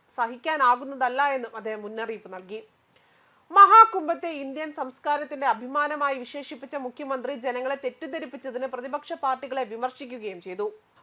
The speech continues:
പരിപാടി ചരിത്രപരവും ഗംഭീരവുമാക്കാൻ അതിന്റെ സർക്കാർ പ്രതിജ്ഞാബദ്ധരാണ് എന്നും അദ്ദേഹം വ്യക്തമാക്കി. നിയമസഭയിൽ പ്രതിപക്ഷ നേതാക്കൾ നടത്തിയ വിമർശനാത്മക പ്രവ-,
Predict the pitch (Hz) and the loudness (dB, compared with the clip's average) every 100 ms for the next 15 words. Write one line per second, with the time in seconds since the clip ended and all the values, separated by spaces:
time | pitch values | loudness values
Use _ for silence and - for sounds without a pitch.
0 | - 359 359 370 392 415 320 370 277 277 | 6 6 6 6 4 4 -2 -4 -4 -4
1 | 330 320 320 302 302 262 254 233 262 285 | -4 -4 -2 -4 -4 -4 -4 -4 -6 -4
2 | 302 277 269 262 277 262 240 233 247 277 | -2 2 0 2 -4 -2 -6 -6 -8 -6
3 | 262 - 247 247 226 226 - 277 269 262 | -6 0 -2 -2 -6 -8 -8 -6 -2 -4
4 | 262 262 240 262 262 226 214 202 220 202 | -2 0 2 0 -4 -4 -10 -8 -8 -8
5 | 196 - 190 180 220 220 _ _ _ - | -12 -10 -10 -10 -12 -18 _ _ _ -14
6 | 226 226 226 226 226 233 277 247 240 262 | -4 -2 -2 -6 -4 -2 -2 -6 -6 -6
7 | - 285 269 262 262 285 262 247 269 240 | -4 -2 2 2 2 -2 -2 0 -2 -2
8 | 233 247 269 294 285 285 277 269 269 247 | -2 -4 -4 -2 -2 -2 -4 -4 -2 -4
9 | 240 | -4